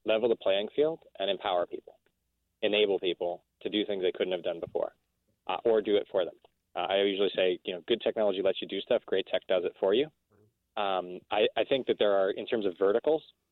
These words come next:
you know, there are areas like education that I think is a tremendous,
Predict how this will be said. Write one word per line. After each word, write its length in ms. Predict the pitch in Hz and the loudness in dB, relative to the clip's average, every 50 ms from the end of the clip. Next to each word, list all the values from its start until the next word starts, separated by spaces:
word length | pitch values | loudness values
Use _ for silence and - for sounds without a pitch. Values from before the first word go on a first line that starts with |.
| _ _ _ _ _ | _ _ _ _ _
you 80 | 127 107 | -4 -2
know, 140 | 104 101 92 | -2 0 2
there 380 | 107 107 104 104 104 107 - | 2 4 4 4 4 2 2
are 460 | 107 101 98 98 98 95 95 95 95 - - - | 0 0 2 2 2 2 2 0 0 -2 -2 0
areas 440 | 107 110 113 120 123 120 117 107 - - | 2 2 4 4 4 4 2 0 0 -2
like 260 | 95 92 90 90 90 - - 110 | -2 0 0 -2 -4 -6 -6 -8
education 580 | 101 95 90 - 98 98 107 - 131 139 135 131 _ _ _ | -8 -8 -2 0 2 2 2 0 -4 -6 -6 -12 _ _ _
that 120 | - - 98 | -2 0 0
I 80 | 95 | 0
think 180 | - 107 95 98 | 0 -2 -2 0
is 80 | 87 | 0
a 80 | 90 87 - - - | -2 -2 -2 -4 -4
tremendous, 560 | - 95 92 92 95 98 101 98 92 87 85 | -2 -2 -2 -2 0 0 2 2 2 2 0